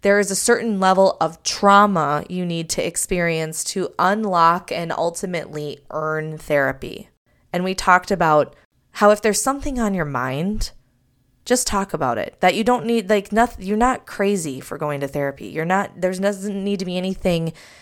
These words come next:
categorically wrong with you, which, by the way, there's no hard and fast definition of what that even is. That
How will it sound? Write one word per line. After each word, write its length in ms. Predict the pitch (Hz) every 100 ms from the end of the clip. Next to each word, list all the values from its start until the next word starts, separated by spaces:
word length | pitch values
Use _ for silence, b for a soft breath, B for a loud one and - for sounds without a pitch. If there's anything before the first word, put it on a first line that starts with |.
| B B
categorically 840 | - 208 196 185 196 202 - 175 156
wrong 640 | 147 151 151 156 147 139
with 220 | 131 131
you, 400 | 95 69 - - -
which, 220 | 180 180
by 180 | 196 196
the 120 | 185
way, 400 | 170 165 160 160 _ _
there's 380 | 214 254 233 180
no 240 | 156 143
hard 200 | 151 143
and 120 | 139
fast 280 | 131 139 143
definition 480 | 143 139 143 139 139
of 80 | 135
what 200 | 139 135
that 160 | 143
even 220 | 143 139 143
is. 540 | 123 - - - - _ _ _
That 460 | - 175 170 165 -